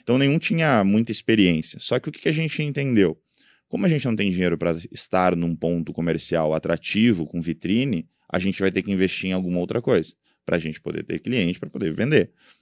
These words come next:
E aí nós pensamos, "Bom, vamos investir nos portais imobiliários, vamos investir no nosso site, vamos investir no digital."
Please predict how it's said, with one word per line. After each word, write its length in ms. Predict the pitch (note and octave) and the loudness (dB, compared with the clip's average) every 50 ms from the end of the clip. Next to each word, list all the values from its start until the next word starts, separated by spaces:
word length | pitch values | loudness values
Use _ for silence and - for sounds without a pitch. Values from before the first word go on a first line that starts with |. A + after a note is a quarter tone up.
| _ _ _ _ | _ _ _ _
E 140 | - C#3+ D#3 | 4 6 6
aí 160 | A2 F2 F2 | 6 6 6
nós 160 | F2 F2+ F2+ | 4 2 0
pensamos, 400 | - G#2 F#2+ - G2+ F2 D#2+ D#2+ | -2 -2 -2 -2 -2 -2 -2 -2
"Bom, 180 | F#2 A#2+ A2+ F2+ | 0 0 0 2
vamos 340 | D#2+ E2 E2 F2 E2+ E2 E2 | 2 0 0 -2 -2 -2 -2
investir 360 | F2+ F2 F#2 F2+ - - E2 | -2 -2 -2 -2 -2 -4 -4
nos 560 | E2 E2+ F2 F#2 G2+ - - - - - - _ _ _ | -4 -4 -4 -6 -6 -10 -12 -14 -18 -18 -20 _ _ _
portais 760 | - A2 G#2 - - E2 D#2+ D#2+ D#2+ E2 E2+ E2 - - - - - | 0 0 0 0 -2 -2 0 0 -2 -4 -6 -6 -8 -8 -10 -8 -6
imobiliários, 540 | G#2 E2+ D#2+ F2+ F2+ F2 F#2+ G#2+ G#2+ F2+ D#2+ | -4 -2 0 2 2 4 4 4 2 0 0
vamos 180 | D#2 D#2+ D2+ | -4 -4 -4
investir 380 | D#2+ D2+ D#2+ D#2+ - - D#2+ D#2 | -4 -4 -6 -6 -6 -8 -8 -8
no 80 | D#2+ | -8
nosso 240 | D#2 D#2+ D#2 - - | -8 -8 -8 -10 -6
site, 300 | - F2 F2 G2 G2+ - | -4 -2 -2 -2 -2 -4
vamos 200 | - E2 E2+ D#2+ | -6 -6 -6 -4
investir 500 | E2+ F2+ F2+ F#2+ F2+ - - - F2 F#2 | -4 -2 -2 -2 -2 -4 -4 -4 -4 -4
no 140 | F#2+ G2 G2 | -4 -6 -6
digital." 500 | G2+ A2 G#2+ B2 D3 - A2+ F2+ - - | -8 -8 -8 -6 -4 0 0 0 -2 -4